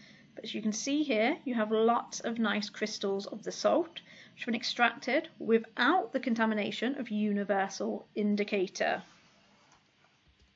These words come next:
Okay, so now pause the video, go back and rewind if you need to, fill in all six stages using the cut and paste, describing what was done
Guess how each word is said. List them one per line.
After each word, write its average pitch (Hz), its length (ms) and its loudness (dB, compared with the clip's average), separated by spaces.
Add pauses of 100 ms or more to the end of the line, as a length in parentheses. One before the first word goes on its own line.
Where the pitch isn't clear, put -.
(120)
Okay, 311 200 -4
so 254 160 -6
now 247 320 2 (460)
pause 262 300 6
the 262 120 -8
video, 247 500 4 (340)
go 226 160 6
back 247 340 2 (160)
and 240 100 -2
rewind 254 380 2
if 262 140 -4
you 240 40 2
need 226 240 0
to, 277 220 0 (480)
fill 294 180 6
in 269 160 4 (160)
all 247 480 4
six - 380 -4
stages 196 680 -2
using 190 600 -10
the - 40 -12
cut 196 180 -6
and 214 80 -6
paste, 302 420 -2 (440)
describing 226 640 0
what 220 100 0
was 220 160 -2
done 262 240 4